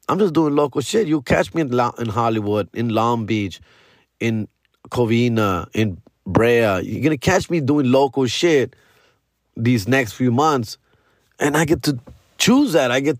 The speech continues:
that's fine. I'm good with that because I'm still, I'm fine. I'm comfortable.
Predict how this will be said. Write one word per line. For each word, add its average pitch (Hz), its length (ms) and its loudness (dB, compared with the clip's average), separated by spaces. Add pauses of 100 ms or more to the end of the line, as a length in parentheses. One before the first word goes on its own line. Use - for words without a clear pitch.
that's 139 200 0
fine. 160 360 0
I'm 123 220 -2
good 156 220 0
with 139 200 -2
that 107 280 -2 (120)
because - 200 -6
I'm 123 120 0
still, 131 520 0 (600)
I'm 131 80 -4
fine. 180 320 0
I'm 127 80 0
comfortable. 120 640 -2